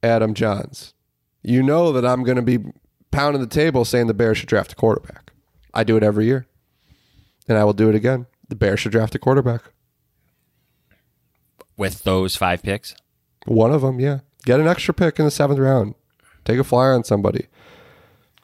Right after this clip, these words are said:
Speaker 2: All right, you wanna talk about those picks?
Speaker 1: Sure.
Speaker 2: So, here's a fun fact. I don't think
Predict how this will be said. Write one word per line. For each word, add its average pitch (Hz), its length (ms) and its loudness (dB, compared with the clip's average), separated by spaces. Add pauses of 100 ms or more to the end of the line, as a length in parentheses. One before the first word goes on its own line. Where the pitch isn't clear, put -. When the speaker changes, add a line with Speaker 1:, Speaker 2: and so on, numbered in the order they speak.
(1400)
Speaker 2:
All 95 80 2
right, 82 140 -2
you 90 60 -12
wanna 90 120 -4
talk 87 200 -4
about 92 180 -4
those 98 160 -6
picks? - 320 -6 (580)
Speaker 1:
Sure. 113 340 0 (1120)
Speaker 2:
So, 117 640 2 (280)
here's 165 260 2
a 139 60 0
fun 131 240 0
fact. - 460 -12 (2750)
I 127 120 0
don't 170 160 -2
think 131 240 -2